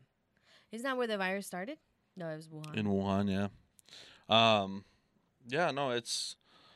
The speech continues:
Speaker 2: you know, we're, we're, it's, like, the thing is, like, <sighs>
Speaker 1: So how are they even running that country if no one's working?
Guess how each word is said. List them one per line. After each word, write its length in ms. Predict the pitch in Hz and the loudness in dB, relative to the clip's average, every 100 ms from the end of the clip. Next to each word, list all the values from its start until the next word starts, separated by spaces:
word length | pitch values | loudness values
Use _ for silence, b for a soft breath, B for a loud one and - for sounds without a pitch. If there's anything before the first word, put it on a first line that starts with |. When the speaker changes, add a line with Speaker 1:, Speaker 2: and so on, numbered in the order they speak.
| b b b | b b b
Speaker 2:
you 80 | 135 | 6
know, 160 | 127 | 8
we're, 280 | 123 131 127 | 8 8 8
we're, 200 | 120 123 52 | 4 -2 0
it's, 260 | 123 - - 160 | 0 0 -2 4
like, 240 | 156 139 | 6 6
the 120 | 156 | 2
thing 200 | 151 196 | 2 2
is, 200 | 185 170 | 4 4
like, 260 | 151 127 120 - - | 4 2 0 -16 -16
<sighs> 500 | 120 120 - - - | -14 -12 -12 -14 -12
Speaker 1:
So 120 | - 277 | 0 4
how 80 | |
are 60 | 311 | 4
they 120 | 330 | 4
even 180 | 311 285 | -2 -2
running 220 | 254 262 | -2 0
that 140 | 247 214 | -2 -2
country 260 | 226 226 196 | -4 -4 -6
if 60 | |
no 120 | 185 | -4
one's 160 | 185 180 | -4 -4
working? 480 | 170 165 147 139 | -6 -8 -10 -14